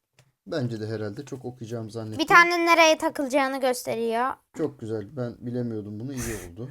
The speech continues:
Speaker 2: <laughs>
Speaker 1: Bu da faydalı.
Speaker 2: Ee,
Speaker 1: Bu nedir?
Speaker 2: kod çıktı bununla. Arkasında yazıyor.
Speaker 1: Tamam.
Speaker 2: Yani
Speaker 1: Bu şey,
Speaker 2: Forza
Speaker 1: Fo-,
Speaker 2: Motorsport.
Speaker 1: Forza Motorsport. Hı hı. Bu nedir?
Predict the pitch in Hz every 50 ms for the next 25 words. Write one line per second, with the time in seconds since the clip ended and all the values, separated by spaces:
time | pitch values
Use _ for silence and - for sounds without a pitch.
0 | - _ - 392 403 381 339 - - 117 110 101 - - 104 98 92 98 101 101
1 | 123 160 170 _ _ _ _ _ _ _ _ - 247 247 247 240 240 240 233 -
2 | - 165 165 156 151 139 127 147 165 - - _ _ _ _ _ _ _ _ _
3 | _ _ _ _ _ _ _ _ _ _ _ - - - 311 302 302 - - -
4 | _ _ - 226 - - - - 220 226 - - 247 240 233 - 247 240 - 233
5 | 247 247 247 240 233 214 190 196 214 220 214 226 277 294 - _ _ _ _ _
6 | - 123 117 110 107 113 123 127 127 _ _ _ _ _ _ _ _ _ _ _
7 | _ _ _ _ _ _ _ _ _ _ _ _ _ _ _ _ _ _ - 247
8 | 254 247 247 240 - - - - 131 285 269 262 269 254 247 240 233 233 240 233
9 | - 170 156 147 135 139 143 135 135 127 127 135 123 113 107 101 - - 147 165
10 | 175 _ _ - 127 127 135 151 165 _ _ _ _ _ _ _ _ _ - -
11 | 156 156 143 127 131 151 160 - -